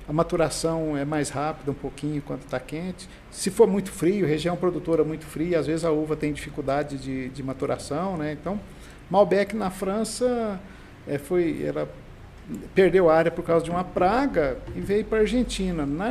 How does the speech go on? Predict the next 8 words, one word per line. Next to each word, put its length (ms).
Argentina, 680
na 120
condição 400
ensolarada 840
de, 300
de, 300
de 220
Mendoza, 640